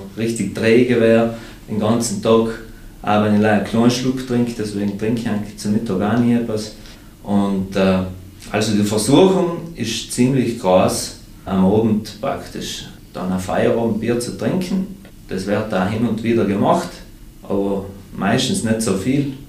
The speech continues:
Also unter die Brauereikollegen ist das auch so eine Sache, was man diskutiert. Die Gefahr ist wirklich groß, wenn man, wenn man in einem Beruf auch tätig ist, dass man einfach zu viel trinkt. Ja, ich versuche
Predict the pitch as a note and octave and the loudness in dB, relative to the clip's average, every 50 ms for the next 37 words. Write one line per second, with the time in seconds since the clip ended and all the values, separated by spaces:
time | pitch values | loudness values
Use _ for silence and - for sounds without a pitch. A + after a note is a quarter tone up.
0 | - - - - - - - - - - F#2 F2+ F#2 F#2+ F#2 F#2 G2 G2+ - F#2+ | -20 -20 -20 -20 -20 -20 -20 -12 -8 -6 -6 -4 -2 0 0 2 0 0 0 0
1 | F#2+ G2 F#2+ F#2 - G2+ G2+ A2 A2 G2+ F#2+ G2 G#2 A2+ A2 - - A2 G#2+ G#2+ | 0 0 0 -2 0 0 2 4 4 4 4 4 2 2 2 0 0 0 2 4
2 | A2+ A#2 A2+ G#2+ G#2 G#2 - G2 F#2+ G2 G#2+ G2 G#2+ A2 G#2+ G#2+ G#2 G#2+ G#2 A2 | 4 4 4 4 2 0 0 -2 -2 0 0 2 2 2 0 0 2 2 4 4
3 | A2 G#2+ G#2 G2+ F#2+ F#2 F#2 - - G#2+ A2 A2 - A2+ G#2+ G#2 G#2 G#2+ A2 - | 4 4 2 0 -2 -2 -2 -2 0 0 0 0 0 -2 -2 -2 -2 -2 -2 -2
4 | G#2 G2+ G2+ G#2+ G#2+ - - - G#2+ G#2 G#2 - A#2 A#2 A#2+ A#2 A#2 - - - | -2 0 0 -2 -2 -4 -6 -6 -6 -4 -2 -2 0 0 0 0 -4 -8 -14 -18
5 | - - - - - - - - - - - - - A2 A2+ A#2 A2+ A2+ A2 - | -20 -20 -20 -20 -20 -20 -16 -14 -12 -12 -6 -2 2 4 4 4 4 2 0 -2
6 | A2 A2+ A2+ A#2 - G#2+ G2+ G2+ - F#2+ G2 G2 G#2 A2 - - - - - - | -2 -2 -2 0 -2 -4 -6 -6 -4 0 2 4 4 4 2 2 -2 -4 -8 -10
7 | - F#2 G2 G2 G2+ G2+ F#2+ G2 G2 F#2+ F#2+ F#2+ F#2+ G2 G2 G2 G2 F#2+ F#2 F2+ | -10 -8 -4 -2 -2 0 0 -2 -2 -2 -2 -2 -2 -4 -4 -2 -2 -2 0 0
8 | G2 G2+ G2+ G2+ G2+ G2+ F#2+ G2+ G#2 A#2 B2 A#2+ - F#2+ F#2 F#2 - G2+ G2+ A2+ | 2 2 2 0 0 -2 0 0 2 4 4 4 2 2 -2 -2 -2 0 0 0
9 | A#2 A2+ - G#2 G#2 A#2 A2+ A2+ - - F2 F#2 F#2 - - D#2+ - - - - | 0 -2 -4 -4 -2 0 0 -2 -2 -2 -6 -6 -6 -6 -6 -8 -8 -10 -12 -16
10 | - - - - - - - - - G2+ G#2 G#2 F#2+ F#2 - - - G2 F#2 - | -20 -20 -20 -20 -20 -20 -18 -6 -4 -2 -2 -2 -4 -6 -6 -8 -8 -8 -6 -2
11 | G#2 G#2 G2+ G2 - F#2+ F#2+ A2 A2 - - - - - - - - - - - | 0 0 0 0 0 0 0 0 0 -4 -6 -10 -14 -16 -18 -20 -20 -20 -20 -20
12 | - - - - - - - - - - - - F#2+ G#2 B2 B2 - - - - | -20 -20 -20 -20 -20 -20 -20 -20 -20 -20 -6 0 2 4 4 4 2 0 -4 -8
13 | - - - A#2 A2+ - A2 G2+ - - A2 A2+ C3 D3+ - | -10 -4 -4 -2 -2 0 -2 -2 -2 0 2 4 4 4 4